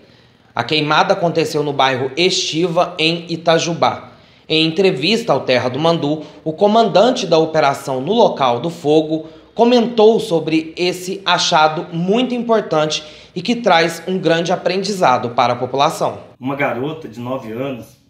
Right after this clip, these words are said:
Speaker 2: Emily, que mora nas proximidades, demonstrou grande preocupação para com o meio ambiente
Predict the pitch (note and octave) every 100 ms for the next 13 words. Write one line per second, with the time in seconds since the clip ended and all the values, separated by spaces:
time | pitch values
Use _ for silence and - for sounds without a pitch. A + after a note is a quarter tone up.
0 | _ _ _ _ _ _ _ A#2+ C#3+ D3
1 | G2 - _ A#2 A#2+ B2+ B2+ B2 - B2+
2 | - A#2 A2 D3 D3 - - _ _ _
3 | _ - B2+ D3 C#3+ D3 D3 B2+ E3+ -
4 | F3 E3 - D#3+ - - C3 C3 E3 -
5 | _ _ _ - B2+ C3+ C#3 C#3 C#3 C3
6 | A#2+ B2+ D3+ - F3+